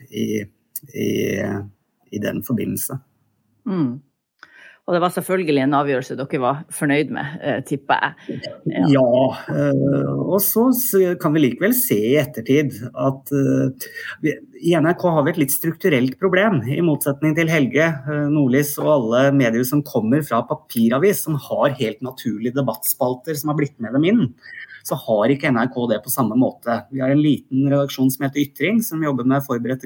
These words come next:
Speaker 1: kronikker, og så har vi ikke den. Kort sagt, vær så god, ja, har du et tilsvar her, så kan vi ta det på her. Så det er noe vi helt konkret jobber med nå. Eh, vi ser at vi trenger, eh,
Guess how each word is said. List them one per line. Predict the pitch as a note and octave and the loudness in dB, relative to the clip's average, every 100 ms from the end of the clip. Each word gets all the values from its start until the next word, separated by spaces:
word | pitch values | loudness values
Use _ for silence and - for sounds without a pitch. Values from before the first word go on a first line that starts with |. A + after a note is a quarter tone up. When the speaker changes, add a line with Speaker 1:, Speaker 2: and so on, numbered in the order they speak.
| B2+ | -4
Speaker 1:
kronikker, | C#3+ C3+ C3+ F#3+ A#3 | 2 2 2 -2 -2
og | |
så | D#3+ F3+ | -2 -4
har | - G2+ F2+ F#2+ | -2 -2 0 0
vi | C3 | 0
ikke | C#3 | 2
den. | A#2 B2 B2+ _ _ | 2 2 -4 _ _
Kort | - D3+ - | -4 -4 -2
sagt, | C#3+ C#3 - - | -2 -2 -4 -6
vær | A#2 | -4
så | - C3 | -2 2
god, | C#3 | 4
ja, | C#3 | 2
har | C#3+ B2 B2 | 2 2 2
du | C#3+ | 2
et | C#3+ | 0
tilsvar | - C3 B2 B2 B2 | -2 -4 -4 -4 0
her, | C#3+ D3+ | 0 0
så | - | -2
kan | C3+ B2+ | -2 0
vi | C3 | 0
ta | B2+ | 0
det | A2+ A2 - | 0 -2 -4
på | A#2 A#2+ | -6 -2
her. | A2+ G#2 - - - - - - | -2 -2 -8 -18 -16 -16 -18 -16
Så | - D3 | -2 2
det | |
er | E3+ | 2
noe | F3 C3 | 2 2
vi | C#3 | 2
helt | A2 | 0
konkret | A#2 B2+ A2+ A#2 | 0 0 0 2
jobber | C#3+ C3 G2+ F#2 | 2 2 -2 -10
med | G#2+ A#2+ | -4 -2
nå. | G#2+ C3+ - - | 2 0 -2 -10
Eh, | B2+ B2 A#2 | -6 -4 -2
vi | C3 - | -2 -2
ser | G2 F#2 | -2 -4
at | - | -4
vi | C#3 | -6
trenger, | C3+ A2+ F#2+ G2 A#2+ | -6 -12 -8 -6 -6
eh, | - C3 B2 A#2 A2 | -8 -12 -6 -4 -4